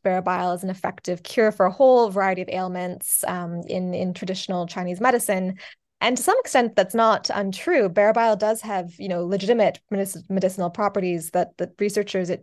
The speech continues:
you know, universities have found. It, um, can be treated for, you know, they're looking into experiments on Parkinson's disease, Lou Gehrig's disease with, with bear bile, but that's not what most people are using it for. You know, they're,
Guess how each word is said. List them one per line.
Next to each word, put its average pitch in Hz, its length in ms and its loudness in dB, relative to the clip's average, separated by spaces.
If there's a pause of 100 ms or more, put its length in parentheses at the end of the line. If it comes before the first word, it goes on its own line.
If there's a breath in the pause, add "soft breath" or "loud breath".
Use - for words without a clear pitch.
you 175 100 -6
know, 170 100 -4
universities 190 580 -2
have 175 120 -6
found. 180 560 -2
It, - 220 -8
um, 180 400 -4 (500 loud breath)
can 202 120 -4
be 190 80 0
treated 185 360 -2
for, 170 240 0
you 190 80 -6
know, 180 220 0
they're 190 140 4
looking 185 180 0
into 185 100 -4
experiments 175 440 -4
on 175 80 -6
Parkinson's 269 480 -2
disease, 220 360 -4
Lou 170 140 -4
Gehrig's 220 400 2
disease 190 560 -2
with, 180 220 -4
with 185 180 -4
bear 180 180 0
bile, 170 360 0
but 180 240 -2
that's 254 200 2
not 226 220 2
what 180 140 0
most 175 360 -8
people 190 240 -4
are 175 80 2
using 196 300 0
it 156 140 0
for. 175 180 2
You 180 80 0
know, 175 220 -2
they're, 175 240 0